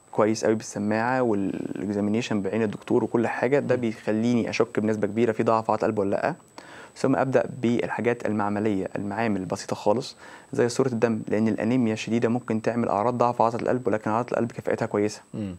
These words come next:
Speaker 2: مم.
Speaker 1: ثم وظائف الكلى أخبارها إيه؟ إن ممكن نلاقي المريض بيشتكي من نفس الأعراض دي لكن عنده مشاكل في الكلى والقلب كويس.
Speaker 2: مم.
Speaker 1: فلازم التحاليل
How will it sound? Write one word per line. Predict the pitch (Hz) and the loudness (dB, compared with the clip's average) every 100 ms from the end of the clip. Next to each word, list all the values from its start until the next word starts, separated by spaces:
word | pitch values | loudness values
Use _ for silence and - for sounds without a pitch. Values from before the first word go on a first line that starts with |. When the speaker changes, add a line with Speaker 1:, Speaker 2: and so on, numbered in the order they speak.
| - - - | -14 -16 -12
Speaker 2:
مم. | 92 92 - - | -12 -12 -20 -14
Speaker 1:
ثم | - 123 120 117 - - | -4 0 0 0 -4 -4
وظائف | 110 110 117 113 | 0 2 2 0
الكلى | 113 123 113 - _ _ | 0 0 0 -8 _ _
أخبارها | - 107 110 | -8 0 2
إيه؟ | 92 113 | 2 2
إن | 90 104 | 0 0
ممكن | 117 - 107 | -2 -2 -2
نلاقي | 110 113 | 0 0
المريض | 110 120 | 0 0
بيشتكي | 110 - - | -2 -4 -2
من | 117 110 | 0 2
نفس | 127 135 120 | 0 0 0
الأعراض | 95 107 120 117 | 2 2 0 0
دي | 120 | -2
لكن | - 104 | -2 -2
عنده | 104 113 | -2 0
مشاكل | 110 117 117 | -2 -2 -4
في | 113 | -4
الكلى | 101 - 120 | -6 -2 0
والقلب | 110 101 117 | 2 2 0
كويس. | 117 117 110 - - - _ - - - - - | 0 0 0 -6 -18 -20 _ -20 -20 -20 -20 -10
Speaker 2:
مم. | 107 92 | -8 -2
Speaker 1:
فلازم | 104 113 123 | 0 0 0
التحاليل | 110 101 - - 107 123 | -2 -4 -4 -2 0 0